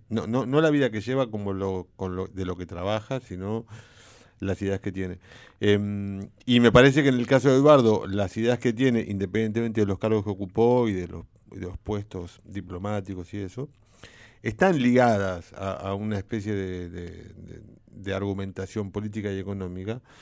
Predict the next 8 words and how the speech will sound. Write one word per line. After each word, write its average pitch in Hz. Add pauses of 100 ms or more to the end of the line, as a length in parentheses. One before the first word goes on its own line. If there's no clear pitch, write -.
(260)
eh, 98 (280)
y 147
eso 208
le 190
permite, 120 (160)
cuando 104
narra 135
algo, 147